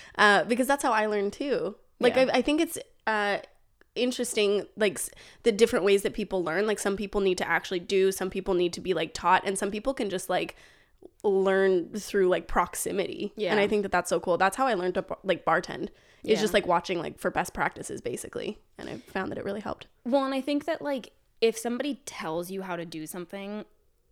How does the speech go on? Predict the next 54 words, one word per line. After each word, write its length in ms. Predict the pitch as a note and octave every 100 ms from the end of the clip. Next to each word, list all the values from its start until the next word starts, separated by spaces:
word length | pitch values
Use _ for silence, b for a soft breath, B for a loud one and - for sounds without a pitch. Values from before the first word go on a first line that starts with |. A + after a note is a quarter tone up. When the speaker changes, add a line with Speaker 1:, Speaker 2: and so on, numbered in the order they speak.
| _ _ _ _ _ -
Speaker 2:
like, 340 | A3+ G3+ - _ _ _ -
okay, 200 | A3+ A3
if 100 | G#3
I 60 | G#3+
told 420 | - A3 G#3 G3+
you 60 | G#3
how 120 | F#3+
to 60 | F#3
paint, 480 | - F3+ D#3+ - - _ _ F#3+
I'd 140 | F#3
be 80 | F#3+
like, 260 | F3 -
"Put 200 | - G#3 - _
the 80 | G#3
brush 380 | F3 F#3+ F3+ -
in 100 | F3+
the 60 |
paint 320 | - G#3+ F#3 D3
and 120 | D#3
put 140 | F#3+
it 80 | -
to 60 | -
paper." 380 | - D#3+ A3 A3
But, 180 | A3
like, 120 | F#3 -
Speaker 1:
Yeah. 40 |
Speaker 2:
if 60 | G#3
you 120 | A3
watched 480 | F#3+ F#3+ F#3 G#3 -
how 60 | A3+
somebody, 280 | G#3+ G3+ F#3+
like, 140 | F3+
moved 440 | G3+ G#3 G#3+ G3 G3
a 40 |
brush 400 | - E3+ D#3+ E3
and, 100 | F#3
like, 220 | F3+ F3+
dipped 220 | - G#3 -
into 200 | G3 F#3+
the 80 | F3+
paint 280 | - F#3 -
to, 60 |
like, 160 | F3 -
pick 180 | G#3 F#3+
up 100 | -
the 100 | F3
right 160 | E3+
amount 380 | F3 F3+ F3 E3
and 80 | F3+
all 80 | D#3+
that 120 | D#3+
kind 140 | F#3 E3+
of 60 |
stuff, 200 | C3+ D3